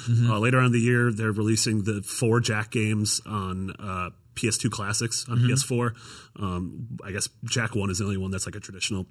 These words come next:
Speaker 2: character platformer 'cause then it just becomes G T A.
Speaker 3: Yeah.
Speaker 2: Yeah. Then it
Speaker 3: <laughs> Yeah.
Speaker 2: becomes, like, a Mad Max racing game.
Speaker 3: So my question to you guys is, like, Yooka-Laylee was kickstarted.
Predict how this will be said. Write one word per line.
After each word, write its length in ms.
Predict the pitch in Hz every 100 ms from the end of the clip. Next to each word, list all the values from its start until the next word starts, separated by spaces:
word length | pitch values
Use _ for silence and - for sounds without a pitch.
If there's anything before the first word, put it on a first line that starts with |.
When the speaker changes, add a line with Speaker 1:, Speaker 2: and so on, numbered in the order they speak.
| -
Speaker 2:
character 240 | 95 90
platformer 480 | 101 95 101 92 92
'cause 140 | 92
then 120 | 92
it 100 | 87 -
just 160 | - - -
becomes 320 | - 98 -
G 140 | 104
T 120 | 98 92
A. 120 | 90 -
Speaker 3:
Yeah. 200 | 123 104 -
Speaker 2:
Yeah. 200 | 151 104
Then 200 | 107 131
it 20 | 143
Speaker 3:
<laughs> 120 | 123
Yeah. 80 | 113
Speaker 2:
becomes, 160 | 147
like, 100 | 143
a 80 | 117
Mad 300 | 113 107 110
Max 260 | 107 104 110
racing 280 | 95 113
game. 220 | 107 107 107
Speaker 3:
So 100 | 165
my 120 | 208
question 280 | 220 254 247
to 60 | 160
you 120 | 175
guys 280 | 175 139 131
is, 120 | 120
like, 280 | 123 110 127
Yooka-Laylee 560 | 131 147 135 131 127
was 160 | 110 104
kickstarted. 600 | 113 110 104 98 98